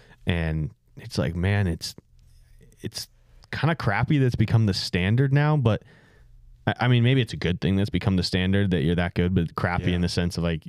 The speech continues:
Speaker 1: no, it needs, in order for it to be successful now, you need to win a game in the tournament. And especially you play a team like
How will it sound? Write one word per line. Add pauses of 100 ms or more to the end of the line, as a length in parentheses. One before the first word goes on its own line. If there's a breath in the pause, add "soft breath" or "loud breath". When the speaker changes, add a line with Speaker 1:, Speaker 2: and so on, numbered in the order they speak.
Speaker 1:
no,
it
needs, (260)
in
order
for
it
to
be
successful
now,
you
need
to
win
a (180)
game
in
the
tournament. (600 loud breath)
And
especially
you
play
a
team
like